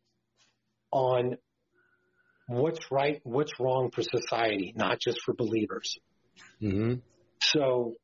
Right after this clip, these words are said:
Speaker 1: when we just sit on our laurels because we, was, was it the three, what is it called? The tax number three oh, three oh one?
Speaker 2: Oh,
Speaker 1: What is it?
Speaker 2: five, five oh one C three.
Speaker 1: The five oh one C three. A lot of chur-, well, most churches and most nonprofits use that so they don't be taxed.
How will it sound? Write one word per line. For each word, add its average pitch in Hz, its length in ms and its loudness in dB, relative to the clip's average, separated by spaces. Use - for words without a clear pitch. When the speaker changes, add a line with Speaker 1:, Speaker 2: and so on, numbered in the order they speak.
Speaker 1:
when 131 380 4
we 165 160 4
just 170 260 0
sit 165 160 2
on 147 60 2
our 127 220 2
laurels 151 500 2
because 127 340 -4
we, 127 160 4
was, 120 300 -2
was 123 200 0
it 117 120 2
the - 80 -2
three, 170 220 2
what 170 140 2
is 160 80 0
it 160 80 -6
called? 160 280 2
The 127 160 0
tax 135 380 -4
number 143 260 0
three 147 220 4
oh, 156 160 0
three 160 140 2
oh 147 100 4
one? 147 160 2
Speaker 2:
Oh, 135 140 4
Speaker 1:
What 147 40 -6
is 147 80 -4
it? 156 40 0
Speaker 2:
five, 156 220 0
five 147 200 4
oh 143 60 6
one 135 220 4
C 117 280 0
three. 110 300 2
Speaker 1:
The 156 60 4
five 196 260 2
oh 202 60 6
one 185 180 4
C 180 220 0
three. 170 400 0
A 151 80 -2
lot 139 220 4
of 175 80 2
chur-, 190 220 2
well, 127 180 -4
most 135 320 0
churches 170 420 2
and 131 100 2
most 139 260 0
nonprofits 147 680 2
use 202 180 2
that 127 220 0
so - 140 -2
they 127 80 2
don't 131 220 2
be 120 180 -6
taxed. 185 300 2